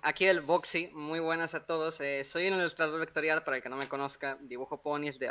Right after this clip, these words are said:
hace no mucho. Y pues nada, eh, fui invitado aquí por accidente, por un comentario bobo por ahí.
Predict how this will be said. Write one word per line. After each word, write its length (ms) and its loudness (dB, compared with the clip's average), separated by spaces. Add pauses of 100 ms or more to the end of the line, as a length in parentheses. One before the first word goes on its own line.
hace 320 -8
no 100 -10 (120)
mucho. 320 -6 (540)
Y 80 2
pues 160 2
nada, 320 6
eh, 120 2
fui 160 0
invitado 560 10
aquí 680 4
por 160 6
accidente, 640 6
por 180 2
un 120 -2
comentario 540 2
bobo 300 6
por 140 2
ahí. 280 4